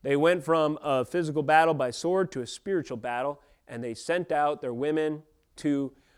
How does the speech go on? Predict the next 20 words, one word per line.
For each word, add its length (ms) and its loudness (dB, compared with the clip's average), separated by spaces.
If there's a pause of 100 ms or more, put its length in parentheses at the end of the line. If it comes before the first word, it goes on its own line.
(120)
uh, 320 -8
entice 720 -4 (540)
and 140 -8
to 120 -4
seduce 640 -6 (220)
the 100 -8
men 380 -4
and 140 -10
so 160 -6
forth. 380 -12 (280)
And 100 -10
it 120 -12
worked. 420 0 (1000)
These 200 -4
people 380 -2
were 140 0
tempted 500 -6 (380)
to 80 -8
break 320 0
covenant 420 0